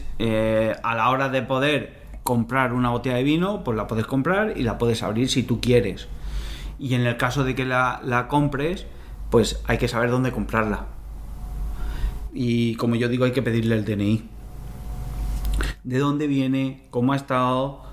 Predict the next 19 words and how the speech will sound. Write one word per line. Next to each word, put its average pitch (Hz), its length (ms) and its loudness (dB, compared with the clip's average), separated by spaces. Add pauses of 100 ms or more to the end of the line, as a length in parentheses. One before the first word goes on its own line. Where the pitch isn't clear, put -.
(220)
¿Qué 135 120 0
vida 131 220 2
ha 139 40 2
llevado? 131 760 0 (160)
O - 60 -12
sea, 120 220 0
porque 113 240 2
no 110 80 0
es 117 80 2
lo 113 80 2
mismo 123 400 0
que 110 80 -6
estuviera 104 420 0
quieta 170 500 0 (640)
a - 140 0
que 113 100 0
fuera, 123 380 0 (420)
perdón, 131 420 -2
recomprada 131 760 0